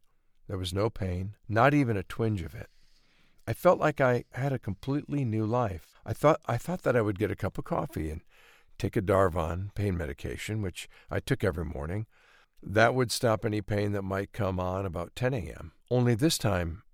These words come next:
no pain came. Never. I have never had any bit of arthritis pain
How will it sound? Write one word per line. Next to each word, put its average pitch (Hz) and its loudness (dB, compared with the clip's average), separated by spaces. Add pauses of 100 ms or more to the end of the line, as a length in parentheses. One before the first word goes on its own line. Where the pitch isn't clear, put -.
(280)
no 110 0
pain 90 -8
came. 113 -10 (880)
Never. 95 -2 (720)
I 120 10
have 143 6
never 123 4
had 110 2
any 120 0
bit 113 2
of 104 0
arthritis 95 0
pain 82 -6